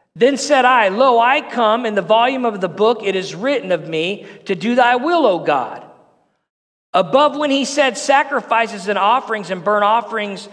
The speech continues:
and offerings for sin thou wouldest not, neither had pleasure therein, which are offered by the law." But then he followed and said, "Lo, I come to do thy will, O God."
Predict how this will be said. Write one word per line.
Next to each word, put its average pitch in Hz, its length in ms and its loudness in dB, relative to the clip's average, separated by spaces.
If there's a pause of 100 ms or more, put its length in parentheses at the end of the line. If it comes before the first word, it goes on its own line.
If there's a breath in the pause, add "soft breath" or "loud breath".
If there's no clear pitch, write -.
(140 loud breath)
and 175 80 -6
offerings 208 460 0
for 190 140 -12
sin 226 420 -4 (280 loud breath)
thou 202 260 4
wouldest 202 360 -2
not, 247 380 0 (380 loud breath)
neither 233 320 2
had 202 280 0
pleasure 247 460 -2
therein, 165 540 0 (380 loud breath)
which 190 220 -2
are 202 120 -2
offered 214 380 0
by 190 180 4
the 175 120 0
law." 214 800 2
But 190 220 0
then 254 160 2
he 240 140 0
followed 254 480 2
and 214 120 -2
said, 208 460 -2
"Lo, 247 280 4
I 285 180 4
come 240 300 0
to 220 60 -6
do 233 200 -4
thy 214 220 4
will, 269 320 -2
O 180 120 2
God." 160 400 0